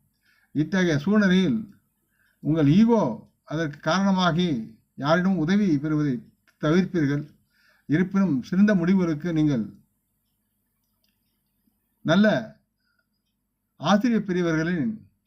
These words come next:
ஆதரவை பெற வேண்டிய அவசியம் இருக்கிறது என்பதை உணர்ந்து நீங்கள் செயல்பட வேண்டும். இல்லை என்றால் உங்களுக்கு தான் அதனால் நட்டம் ஏற்படும். விருச்சிக ராசி மக்களுக்கு ஆலோசனை என்பது தங்களின் மனதை திடமாகவும்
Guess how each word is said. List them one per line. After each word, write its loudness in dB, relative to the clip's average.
ஆதரவை 0
பெற -4
வேண்டிய 0
அவசியம் 0
இருக்கிறது -4
என்பதை 0
உணர்ந்து -2
நீங்கள் -4
செயல்பட -4
வேண்டும். -2
இல்லை 0
என்றால் 0
உங்களுக்கு -2
தான் -2
அதனால் 0
நட்டம் -4
ஏற்படும். -6
விருச்சிக -2
ராசி 0
மக்களுக்கு -6
ஆலோசனை 0
என்பது -2
தங்களின் 0
மனதை 2
திடமாகவும் 0